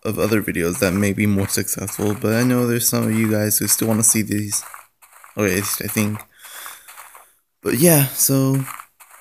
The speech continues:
I guess we can continue working on the house, or... When's this, where's the sun? There it is. Actually, let me turn on split touch for this. Bam.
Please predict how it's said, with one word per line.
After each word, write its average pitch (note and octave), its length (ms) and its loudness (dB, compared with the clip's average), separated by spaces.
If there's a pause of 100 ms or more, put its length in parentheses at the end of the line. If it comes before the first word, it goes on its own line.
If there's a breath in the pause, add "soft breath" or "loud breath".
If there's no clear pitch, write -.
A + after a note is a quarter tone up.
(160)
I A#2+ 60 -2
guess D3 560 4
we B2+ 140 2
can C3+ 160 -2
continue C#3 400 0
working B2 400 -2
on A#2 100 -2
the - 80 -4
house, A#2 720 -4
or... A2+ 680 -2 (160)
When's C3+ 260 -4
this, C3 240 -4
where's C3+ 180 -4
the A#2+ 80 -6
sun? G2+ 360 -4 (2250)
There G#2 180 -6
it G2 60 -8
is. G#2 260 -14 (1080)
Actually, D#3+ 260 -4
let D3 60 -2
me B2+ 60 -2
turn B2+ 180 -4
on A#2 160 -2
split - 300 -6
touch - 240 -8
for - 100 -12
this. G#2 380 -6 (1400)
Bam. G#2+ 240 -6